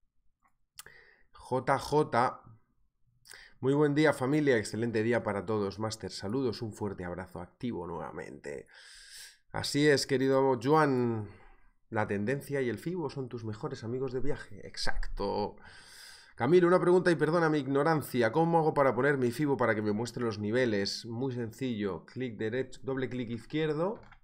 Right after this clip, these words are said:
lo marcas, luego clic derecho, propiedades, y en descripción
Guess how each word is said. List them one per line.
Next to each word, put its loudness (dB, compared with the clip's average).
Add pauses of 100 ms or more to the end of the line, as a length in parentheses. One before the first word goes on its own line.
(140)
lo -10
marcas, -2
luego -6
clic -10
derecho, -6
propiedades, -4 (500)
y -8
en -4
descripción 0